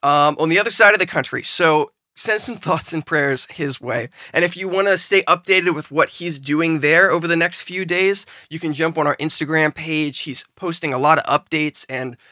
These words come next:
thoughts as he's processing the event. Anyways, that being said, if you're a regular listener of the show, you know that we have a new episode coming out at least once a week every Monday. And today's Monday, and to be honest, with the live podcast event and everything going on,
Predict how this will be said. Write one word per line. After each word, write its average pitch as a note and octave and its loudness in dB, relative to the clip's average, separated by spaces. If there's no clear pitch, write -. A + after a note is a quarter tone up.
thoughts - 0
as D3+ 0
he's C#3+ -6
processing D#3+ 0
the D#3 2
event. D3+ 0
Anyways, C#3 0
that F3 4
being G3 0
said, A#2+ -2
if C3 -8
you're E3 2
a - -2
regular G#3 0
listener F#3+ -4
of F3+ -8
the D#3 -10
show, D3 -6
you D3+ -8
know E3+ 0
that D#3+ -6
we D#3 -6
have F3 -2
a D3 -2
new G3 -6
episode C#3+ -2
coming C3+ -4
out C3+ 2
at D#3+ 0
least A3+ -4
once G3+ -2
a F#3 -8
week D3+ -2
every D3+ -2
Monday. C3 -6
And D#3 0
today's G#3 0
Monday, F#3 4
and D#3+ -2
to F#3+ -2
be E3+ 2
honest, G#3+ 0
with F3 0
the D#3+ 0
live F3 -2
podcast F#3 -4
event E3+ -2
and D#3+ -2
everything F3 -4
going F3 -6
on, F3+ -4